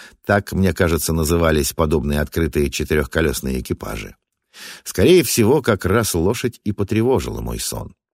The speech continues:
Я выскользнул на улицу и замер в тени, дожидаясь, что же произойдет. Через мгновение рядом с домом замаячили две фигуры. Несколько приглушенных слов,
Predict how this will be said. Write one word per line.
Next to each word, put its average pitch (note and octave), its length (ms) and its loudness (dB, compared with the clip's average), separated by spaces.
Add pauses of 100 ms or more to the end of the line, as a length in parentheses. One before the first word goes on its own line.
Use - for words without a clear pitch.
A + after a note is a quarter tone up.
(420)
Я F#2+ 140 -2
выскользнул C2 600 -4
на A1 120 -12
улицу B2+ 540 0 (240)
и F2 140 -2
замер F2+ 460 0
в - 120 -12
тени, C#2 360 -2
дожидаясь, G2+ 720 2 (140)
что - 260 -4
же E2 120 -2
произойдет. C2+ 720 -6 (720)
Через F#2 280 2
мгновение F#2+ 640 4
рядом G#2 320 4
с D2 100 -2
домом C3+ 300 0
замаячили G2 500 0
две F2+ 180 0
фигуры. A1 540 -6 (560)
Несколько C2+ 440 -6
приглушенных A#1+ 680 -6
слов, G2 320 -2